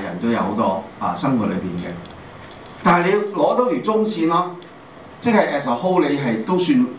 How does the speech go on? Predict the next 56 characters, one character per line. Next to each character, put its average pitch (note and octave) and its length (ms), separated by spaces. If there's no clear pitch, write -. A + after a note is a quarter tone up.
譬 C#3 160
如 B2 80
嗰 - 40
啲 - 60
人， A2+ 200
我 B2+ 100
都， E3+ 140
我 F3 180
哋 C3+ 60
情 - 180
緒 B2+ 160
都 D3+ 220
高 D#3+ 160
高 D#3 160
低 D3 220
低， D3 100
但 - 160
係 - 40
你 E3+ 120
都 B3+ 100
係 - 80
平 A#2 260
穩 C#3 220
少 E3 180
少， D#3+ 180
你， D#3+ 180
你 D#3+ 120
都 E3+ 100
係 - 20
攞 - 220
到 - 60
自 - 140
己 C#3+ 80
嘅 F3 160
情 A2+ 240
緒 B2 200
呢， D#3 100
係 B2 100
唔 A2+ 80
會 C#3+ 60
太， B2+ 320
唔 A#2 240
會 C#3+ 60
太 B2+ 340
細， C#3+ 320
即 - 120
係 B2+ 120
唔 G#2+ 140
會 A#2+ 80
太， A#2 320
哇， C3 220
突 A2+ 60
然 A2+ 120
間， D3 300
即 D3+ 160
係 B2 220